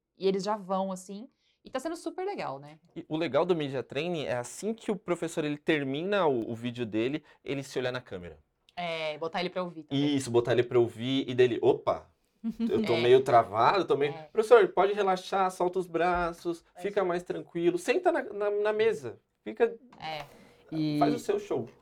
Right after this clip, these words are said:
Speaker 3: e também, assim, entrando num ponto mais técnico de multimídia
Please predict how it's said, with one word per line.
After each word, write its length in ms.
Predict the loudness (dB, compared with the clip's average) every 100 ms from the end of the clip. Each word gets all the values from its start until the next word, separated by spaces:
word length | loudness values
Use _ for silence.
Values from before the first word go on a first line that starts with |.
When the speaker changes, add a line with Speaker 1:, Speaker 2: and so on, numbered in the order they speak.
| _ -6
Speaker 3:
e 60 |
também, 360 | 0 2 4 2
assim, 200 | 2 0
entrando 360 | 0 2 2 2
num 240 | 0 -2
ponto 360 | -2 -2 -2 -2
mais 260 | 0 -2
técnico 500 | 0 0 0 -8 -6
de 140 | -4 -2
multimídia 800 | -2 -2 -4 -2 0 0 -4